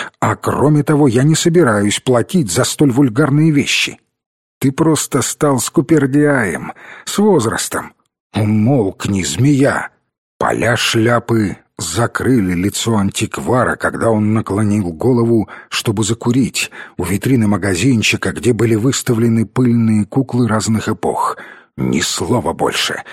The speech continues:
или я вычеркну тебя из моего завещания!» Хулия смотрела снизу, как он поднимается по лестнице.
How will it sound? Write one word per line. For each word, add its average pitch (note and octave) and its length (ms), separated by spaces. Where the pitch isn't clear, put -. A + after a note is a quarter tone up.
или G#2 180
я A2+ 180
вычеркну A#2+ 760
тебя A#2 280
из G2+ 260
моего C3 380
завещания!» C#3 880
Хулия A2+ 500
смотрела A2 640
снизу, G#2 760
как - 240
он A#2+ 160
поднимается A2+ 760
по G#2+ 140
лестнице. - 680